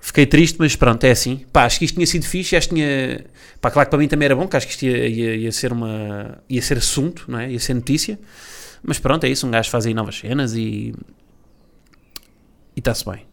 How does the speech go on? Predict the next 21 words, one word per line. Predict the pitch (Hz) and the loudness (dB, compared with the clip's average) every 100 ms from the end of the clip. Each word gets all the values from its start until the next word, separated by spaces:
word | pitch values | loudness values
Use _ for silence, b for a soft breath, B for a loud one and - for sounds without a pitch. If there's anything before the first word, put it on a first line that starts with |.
| _ - | _ 4
Ah, | 127 123 123 127 | 8 8 8 6
mas | 180 180 | 6 6
atalho | 196 190 | 6 4
para | 196 | 4
o | 190 | 4
que | |
eu | 180 | 6
ia | 151 | 8
dizer. | 147 123 113 104 113 - | 8 6 2 0 -6 -4
Ahm, | 117 113 113 113 117 117 120 120 - - _ _ B B B B B | 0 2 2 0 0 -2 -2 -4 -8 -16 _ _ B B B B B
ah, | - 110 107 | -6 -2 0
não | 123 | 2
vou | 135 | 2
dizer | 120 117 | 4 2
em | 117 | 0
quem | 120 | 0
é | |
que | 123 | 0
vou | |
votar, | 123 - 165 120 | 0 4 4 2
mas | 147 139 160 165 - | -2 0 0 -2 -6